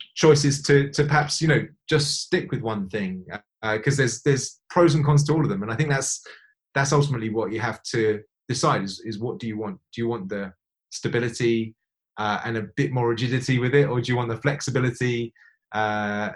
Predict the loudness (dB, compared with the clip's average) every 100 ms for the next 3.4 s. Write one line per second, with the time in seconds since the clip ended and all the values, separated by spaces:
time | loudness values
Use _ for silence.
0 | -4 -2 -2 -4 -4 -6 -6 -4 -4 -4
1 | -4 -4 -6 -6 -6 -8 _ _ _ -2
2 | -2 -2 -4 0 -2 -2 -4 -2 -2 -4
3 | -6 -6 -8 -10